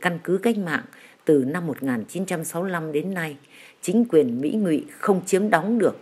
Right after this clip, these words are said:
A Sầu, A Lưới. Tiêu biểu cho phong trào du kích chiến đấu bảo vệ quê hương có anh hùng Hồ Vai, Hồ Soi, Hồ Dục, Hồ An Nun, Can Lịch là những người con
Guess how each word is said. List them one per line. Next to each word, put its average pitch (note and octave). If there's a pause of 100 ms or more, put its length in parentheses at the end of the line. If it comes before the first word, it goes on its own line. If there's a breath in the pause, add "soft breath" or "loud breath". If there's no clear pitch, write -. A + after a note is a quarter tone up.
A E3+
Sầu, C3
A D#3+
Lưới. E3 (720 loud breath)
Tiêu A3
biểu D#3
cho F#3
phong F3+
trào B2
du A#2
kích B3 (120)
chiến G3+
đấu F3+
bảo D#3
vệ C#3+
quê E3
hương E3 (400 loud breath)
có F#3
anh E3
hùng C3
Hồ B2+
Vai, F3 (280 loud breath)
Hồ C3+
Soi, F3+ (300 soft breath)
Hồ D3
Dục, C#3 (340 soft breath)
Hồ C#3+
An F3+
Nun, F#3+ (380)
Can G3
Lịch D#3 (600 loud breath)
là D#3
những D3+
người D3+
con F#3